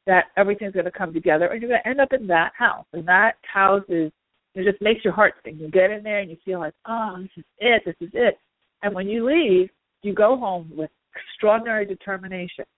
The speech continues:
You say, "Okay, I know I can do this. I can pull this off. This can happen for me. I feel it. I felt it. That house felt natural to me. You know, all I have to do is a little bit more, and, you know, and I just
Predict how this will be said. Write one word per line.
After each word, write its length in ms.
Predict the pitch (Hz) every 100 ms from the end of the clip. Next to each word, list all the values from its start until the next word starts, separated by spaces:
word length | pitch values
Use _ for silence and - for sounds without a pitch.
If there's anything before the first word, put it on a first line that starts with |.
| _ _ -
You 140 | 147 -
say, 160 | 151 160
"Okay, 420 | 196 - 190 151 _ _ _ -
I 140 | 185
know 180 | 202 196
I 80 | 185
can 160 | 170
do 140 | 165 151
this. 140 | 147 -
I 120 | 175
can 120 | 202 -
pull 120 | 175 156
this 120 | 143
off. 260 | 143 160 165 -
This 120 | 202 208
can 120 | 185
happen 300 | 156 139 151 -
for 100 | 151
me. 240 | 151 165 - _ -
I 120 | 214 208 -
feel 220 | 240 208
it. 100 | - 180
I 160 | 202 -
felt 240 | 226 202
it. 100 | - -
That 220 | 190 226
house 240 | 208 185 -
felt 160 | 160 -
natural 340 | 208 220 220 202
to 60 |
me. 320 | 190 202 196 202 _ - _
You 100 | 190
know, 200 | 170 156 _ _
all 160 | 190 214
I 80 | 220
have 200 | 214 190
to 80 | 190
do 260 | 185 180 165
is 100 | 160
a 40 | 160
little 280 | 175 214
bit 180 | 214 175
more, 380 | 190 185 185 180 _ _ -
and, 260 | 156 151 -
you 120 | 185
know, 240 | 160 156
and 100 | 156
I 80 | 143
just 220 | - -